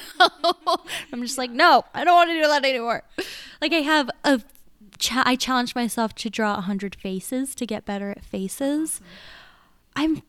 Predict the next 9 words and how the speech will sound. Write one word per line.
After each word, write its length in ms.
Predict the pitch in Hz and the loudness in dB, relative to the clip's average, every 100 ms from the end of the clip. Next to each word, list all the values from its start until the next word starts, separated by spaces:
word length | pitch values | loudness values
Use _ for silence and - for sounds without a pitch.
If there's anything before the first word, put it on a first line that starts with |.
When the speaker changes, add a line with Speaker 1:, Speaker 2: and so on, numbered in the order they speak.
| - | 2
Speaker 1:
getting 280 | 302 392 | 4 4
close. 500 | 339 - 220 202 254 - | 2 0 0 0 -2 -2
I 80 | 240 | -4
think 180 | 285 320 | -4 -2
I'm 100 | 302 | -2
in 100 | 269 | -2
the 80 | |
seventies 1400 | 220 - 247 - - - - 190 196 254 269 269 285 - | -4 -8 -10 -10 -10 -10 -8 -6 -4 -4 -4 -2 -4 -4
now, 480 | 294 294 302 311 | -4 -2 -2 -4